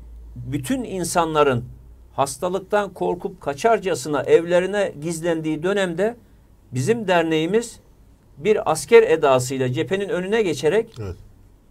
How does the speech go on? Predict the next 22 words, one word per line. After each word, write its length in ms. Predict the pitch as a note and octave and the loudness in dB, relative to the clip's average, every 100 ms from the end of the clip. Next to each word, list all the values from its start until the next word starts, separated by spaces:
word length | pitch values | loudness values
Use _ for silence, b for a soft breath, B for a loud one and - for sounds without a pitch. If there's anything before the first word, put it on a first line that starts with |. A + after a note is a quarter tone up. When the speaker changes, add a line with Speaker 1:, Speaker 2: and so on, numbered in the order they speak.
| - | -4
Speaker 1:
onlarca, 580 | B2+ E3+ F#3+ A3+ A#3 G3 | 0 0 2 2 2 0
yüzlerce 680 | D#3+ E3+ F3 G3+ A3+ F#3+ D3 | -4 -6 0 4 4 2 -6
şehit 340 | E3 G3+ A3 | -4 -4 -2
ailemize 720 | F3 F3 D#3+ D3+ D3 G3+ B3 - _ _ _ | 0 4 4 2 2 0 0 -6 _ _ _
pandemi 400 | B2+ C3 E3 G#3+ | -4 -4 -2 -2
paketleri 580 | G#3+ F3 F#3 F#3 G3+ G3 | -2 -4 -4 -4 -2 2
dağıttı. 400 | D3 A2 - - - G2 | 2 2 -4 -12 -10 -10
Speaker 2:
Evet, 100 | F2+ - _ G2+ | -12 -16 _ -16
evet. 100 | F2+ - A#2+ | -16 -10 -2
Speaker 1:
Yani 380 | C#3+ D#3 G2 - - - - | 0 0 -4 -8 -20 -20 -14
şimdi 400 | - G3+ F3+ B2 | -8 -2 -2 2
derneğimiz 520 | C#3+ F3+ G3 G#3+ G#3 | 4 4 0 -2 2
olmasa 440 | G#3 G#3 G3+ G#3 | 2 2 0 0
dağıtılmayacak 680 | F#3+ G3 G3 A#3+ G#3 D#3 C3 | 2 0 0 -4 -2 -2 -2
mıydı? 240 | A2+ F#2+ - - | -4 -8 -10 0
Tabii 280 | G3+ A#3+ A#3 | 0 0 -4
ki 140 | G3+ | -2
devletimiz 480 | F#3 E3+ E3 D#3+ C#3+ | -2 -2 -4 -8 -8
bir 60 | |
şekilde 340 | D3 D3 C#3+ C#3+ | -8 -8 -2 0
ulaşacaktı 640 | C#3+ C#3 C#3+ C#3 C3 D3 | 0 0 2 0 0 0
ama 320 | A#3+ A3 G2+ | 2 2 0